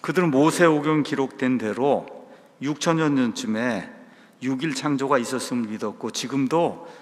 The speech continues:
예, 정통파 유대인들은 그렇게 이제 믿고 있습니다. 모세오경 토라라고 하는 거, 이 창세기 가서 보시면 일 장 일 절에 처음에 하나님께서 하늘과 땅을 창조하시니라.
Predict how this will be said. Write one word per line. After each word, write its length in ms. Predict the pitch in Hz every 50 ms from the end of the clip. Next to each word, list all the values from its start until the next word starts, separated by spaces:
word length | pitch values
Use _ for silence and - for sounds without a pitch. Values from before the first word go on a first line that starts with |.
| - - - _ _ -
예, 100 | 117 113
정통파 640 | 117 - 139 139 131 151 143 127 120 135 135 135
유대인들은 540 | 123 110 101 120 117 110 101 113 113 120 113
그렇게 320 | - 104 110 104 - 123
이제 160 | 113 98 110
믿고 320 | 104 98 101 98 - 113 104
있습니다. 600 | 95 - - - 104 98 95 - 87 - - - - - - _ _ - - - -
모세오경 800 | 127 139 151 143 - 160 151 143 139 120 131 131 120 110 101 - - -
토라라고 640 | - - 185 190 180 165 151 147 139 131 131 123
하는 200 | 120 117 110 104
거, 220 | 101 104 95 90
이 100 | 107 123
창세기 600 | 123 - - 170 170 147 147 151 135 135 123 - - - - - - - -
가서 220 | - 123 120 135
보시면 600 | 123 123 113 - - 117 123 151 156 123 92 85 - - - - - - -
일 180 | - 139 147 135
장 180 | - 170 156 151
일 140 | 139 123
절에 380 | - - 131 123 127 120 101 87
처음에 680 | - - - - 156 156 147 143 147 160 175 196 208 202 - - - - - - - -
하나님께서 880 | - - - 151 151 147 143 135 - 139 127 120 - 147 175 214 214 - - - - -
하늘과 520 | - - - - 143 143 139 139 135 123 -
땅을 380 | - 117 117 123 143 180 196 - - - - - -
창조하시니라. 1300 | - - 127 131 127 120 117 117 110 104 92 - - - 101 101 92 90 92 85 82 73 - -